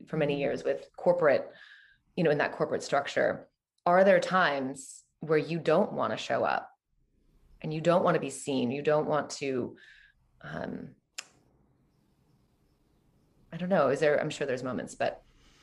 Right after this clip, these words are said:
Speaker 1: if you could speak to that a little bit.
Speaker 2: Yeah. I,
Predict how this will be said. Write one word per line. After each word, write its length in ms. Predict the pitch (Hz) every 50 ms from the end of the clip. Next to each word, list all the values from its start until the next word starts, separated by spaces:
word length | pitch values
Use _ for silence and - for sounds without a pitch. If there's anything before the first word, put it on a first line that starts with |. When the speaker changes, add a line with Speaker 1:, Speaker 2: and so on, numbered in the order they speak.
| _ _ _ -
Speaker 1:
if 80 | 165
you 60 | 180 175
could 140 | - -
speak 220 | - - 151 - -
to 60 | 151 -
that 240 | - - - - -
a 40 | -
little 180 | 139 139 139 -
bit. 200 | - - - - - - - - - - - - - - - - - - - _ - - _ _ _ _ -
Speaker 2:
Yeah. 720 | 233 247 262 269 269 262 254 240 214 202 185 180 175 180 269 330 359 359 349 349
I, 200 | 226 247 254